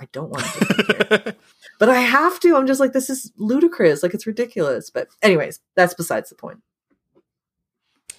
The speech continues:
Speaker 2: Excellent. Yes, I'm, <laughs> I'm glad that is besides the point. Um, all right. The, the, I, I mentioned earlier, I kinda wanna talk about the four new movies that came out in the last decade.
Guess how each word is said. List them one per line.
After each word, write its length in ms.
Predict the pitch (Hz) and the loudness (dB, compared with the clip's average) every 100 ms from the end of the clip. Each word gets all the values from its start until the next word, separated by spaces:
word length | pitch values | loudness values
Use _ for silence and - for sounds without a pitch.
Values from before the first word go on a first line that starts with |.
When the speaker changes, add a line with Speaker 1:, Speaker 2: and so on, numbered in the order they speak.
| _ _ _ | _ _ _
Speaker 2:
Excellent. 400 | - 123 - 98 | -6 -6 -6 -8
Yes, 220 | 120 98 - | -8 -8 -6
I'm, 320 | 120 127 160 | -6 -4 -2
<laughs> 160 | - | -2
I'm 160 | 165 160 | 0 -2
glad 200 | 147 143 | 0 -2
that 120 | 131 | 0
is 160 | 156 240 | 2 2
besides 300 | 294 120 107 | 2 -4 -8
the 60 | |
point. 160 | - 98 - - - - | -10 -12 -14 -20 -20 -2
Um, 680 | 143 135 135 131 131 139 135 _ _ - - - | 0 4 4 4 0 -4 -10 _ _ -20 -20 -4
all 100 | - | 2
right. 220 | 196 135 147 | 2 2 0
The, 180 | 175 | 0
the, 180 | 151 156 - | 0 -10 -4
I, 180 | 160 | -4
I 80 | 156 | -2
mentioned 300 | 165 156 156 | -4 -4 -2
earlier, 460 | 143 139 139 135 131 _ | 0 0 0 -2 -4 _
I 80 | 147 | -6
kinda 260 | - 151 139 | -2 0 2
wanna 120 | 143 | 2
talk 240 | 147 131 | 2 0
about 180 | 139 135 | 0 -2
the 60 | 135 | -4
four 340 | - 139 139 | -2 2 2
new 180 | 135 131 | 2 0
movies 640 | 127 120 117 117 117 113 | 0 -2 0 0 0 0
that 260 | 131 113 - | -2 -4 -4
came 260 | - 113 | -4 -2
out 200 | 110 113 | -2 -4
in 160 | 135 127 | -6 -4
the 140 | 117 | -2
last 520 | 113 107 110 113 120 110 | 0 2 2 0 -4 -6
decade. 520 | 95 - 104 95 | -8 -6 -6 -4